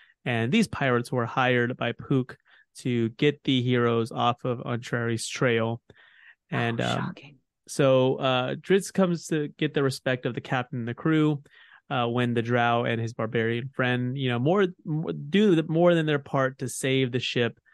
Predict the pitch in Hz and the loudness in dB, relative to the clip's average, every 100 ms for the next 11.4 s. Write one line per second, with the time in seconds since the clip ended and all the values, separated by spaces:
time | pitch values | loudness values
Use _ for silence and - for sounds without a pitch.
0 | - _ - 160 147 131 - 113 107 110 | -20 _ -2 0 2 0 -2 0 0 -2
1 | - - - - _ 120 113 120 - _ | -10 -20 -20 -20 _ -4 -4 -4 -8 _
2 | _ _ - 120 120 127 113 117 131 131 | _ _ -2 0 0 0 0 0 -4 -4
3 | - 127 127 123 117 - 127 117 120 - | 0 0 2 0 -2 -2 -2 -2 -4 -4
4 | 123 135 156 160 160 170 143 143 - 139 | -4 -2 0 2 4 4 2 0 0 -2
5 | 135 127 127 131 135 - _ - - _ | 0 2 2 0 -2 -6 _ -20 -20 _
6 | 131 123 120 117 120 123 117 117 120 - | -4 -2 0 -2 -2 -4 -4 -4 -6 -6
7 | - 127 131 - 131 120 123 123 123 123 | -2 -2 -2 -6 0 2 2 2 2 0
8 | 131 131 120 127 123 120 120 131 - 131 | -2 -4 0 2 4 2 0 -4 -6 -2
9 | 127 127 131 131 127 131 - _ _ _ | 0 0 0 0 -2 -4 -6 _ _ _
10 | _ 147 127 123 127 127 - - - 190 | _ 0 0 0 -2 -6 -4 2 6 6
11 | 123 - 139 | 6 2 -2